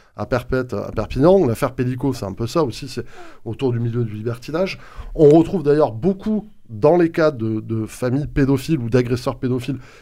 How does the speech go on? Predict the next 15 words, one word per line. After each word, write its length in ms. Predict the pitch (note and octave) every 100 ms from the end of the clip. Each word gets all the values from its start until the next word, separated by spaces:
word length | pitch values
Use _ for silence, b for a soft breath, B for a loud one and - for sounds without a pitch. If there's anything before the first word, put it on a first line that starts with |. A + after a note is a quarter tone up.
| B
des 240 | A#2 G3 F#3+
gens 200 | F#3+ F3+
qui 180 | -
sont 220 | C3 F3+ E3+
dans 120 | B2+
le 60 |
milieu 420 | B2 C3+ C#3+ D3+ -
échangiste, 800 | C#3+ C#3 C#3+ C#3 B2+ C3 C3 -
libertin, 680 | A2 C3+ C3+ - C#3 C#3 B2+
et 80 | -
cetera. 300 | - D#3+ - B B B -
Donc 260 | F3+ F3
il 180 | E3 E3
y 80 | D3+
a, 140 | E3